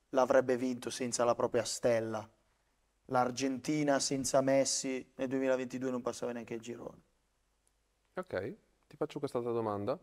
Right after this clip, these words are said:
Speaker 2: Considerando tutta la loro carriera, quindi non adesso lontanamente, se devi sceglierne uno, Messi o Ronaldo?
Speaker 1: Beh, c'ho Messi tatuato sul polpaccio.
Speaker 2: Ma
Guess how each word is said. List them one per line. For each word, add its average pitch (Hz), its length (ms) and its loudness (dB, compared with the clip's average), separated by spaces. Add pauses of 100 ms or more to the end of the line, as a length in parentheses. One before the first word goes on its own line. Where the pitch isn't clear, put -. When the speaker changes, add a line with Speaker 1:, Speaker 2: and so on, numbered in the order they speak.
(540)
Speaker 2:
Considerando 143 420 0
tutta 117 180 2
la 110 40 8
loro 107 180 4
carriera, 98 400 2
quindi 101 200 -6
non 95 220 -2
adesso 95 440 -4
lontanamente, 92 760 -10
se 107 100 -12
devi 98 300 -6 (140)
sceglierne 104 560 -6
uno, 92 340 -8
Messi 147 380 -4
o 330 60 -2
Ronaldo? 101 400 -10 (420)
Speaker 1:
Beh, - 220 -12
c'ho 120 160 -8
Messi 117 300 -6
tatuato 120 420 -4
sul 117 140 -16
polpaccio. - 640 -12 (1040)
Speaker 2:
Ma 110 300 -2